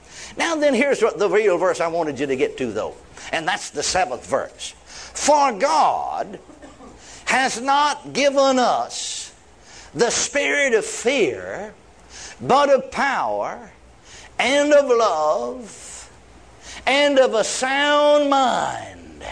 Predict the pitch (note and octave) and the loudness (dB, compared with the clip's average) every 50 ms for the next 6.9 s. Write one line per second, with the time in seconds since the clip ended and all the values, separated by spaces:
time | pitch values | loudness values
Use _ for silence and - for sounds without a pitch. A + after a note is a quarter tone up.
0 | - - - - - - - - - - - - G#3+ B3 A#3 F#3 F3 D#3+ E3 A3 | -14 -16 -18 -20 -20 -20 -20 -20 -20 -14 -6 -4 -2 0 2 2 2 4 4 2
1 | A3+ B3 A3 G#3+ G#3 G#3 D#3+ - D3+ A#2 F#2+ E2 - - - - - - - - | 2 4 2 4 4 2 0 -2 -6 -10 -12 -14 -16 -18 -16 -14 -12 -12 -12 -12
2 | - - - - - - - - - - - - - - - - - - - - | -14 -18 -20 -20 -20 -20 -20 -20 -20 -20 -20 -20 -20 -20 -20 -20 -20 -20 -20 -20
3 | - - - - - - F3+ A3 B3 B3+ C4 A3+ F#3 D3 - D#3 C#3 B2 F3 A3+ | -20 -20 -20 -10 -4 -2 0 0 0 0 0 0 0 0 0 -2 -4 -2 -4 -4
4 | A3+ - - - - G3 A3 A#3+ - - F3+ G#3 G#3+ G#3 - - G#3 A3+ A#3 G3 | -4 -4 -6 -6 -4 -2 -2 -2 -2 -2 -2 -2 -2 -2 -2 0 0 2 2 0
5 | D3+ C3 - G3 G#3+ D#3 C3 A#2+ - - G3 G#3 G#3 - D#3+ F3+ G#3 F#3 - A#2 | -2 -2 -4 -6 -4 -6 -6 -6 -4 -4 -4 -4 -4 -8 -8 -8 -8 -8 -10 -8
6 | A#2 C3+ F3+ G3+ G3+ C#3+ A2+ F2+ - - - D3+ - - - D#2+ D#2 | -2 -2 0 0 0 -2 -4 -4 -6 -4 -2 -2 -2 -2 -6 -12 -12